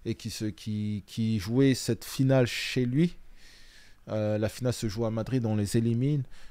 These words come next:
Et quand on élimine Madrid, on dit on peut aller au bout. Tu vois. Même nous, on, était,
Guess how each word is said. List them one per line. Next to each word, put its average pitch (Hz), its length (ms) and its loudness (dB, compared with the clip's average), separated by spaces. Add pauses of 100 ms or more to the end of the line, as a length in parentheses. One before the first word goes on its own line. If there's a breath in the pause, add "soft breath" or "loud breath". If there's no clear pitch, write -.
Et 104 80 -6
quand - 180 -6
on 110 100 0
élimine 110 340 0
Madrid, 110 420 -4
on 98 100 -6
dit 117 140 -8
on 107 80 -6
peut 110 140 -4
aller 101 140 -2
au 107 80 -2
bout. 127 280 -4
Tu - 120 -18
vois. 101 140 -8
Même 110 220 -4
nous, 131 360 0 (120)
on, 101 120 -6
était, 98 540 -6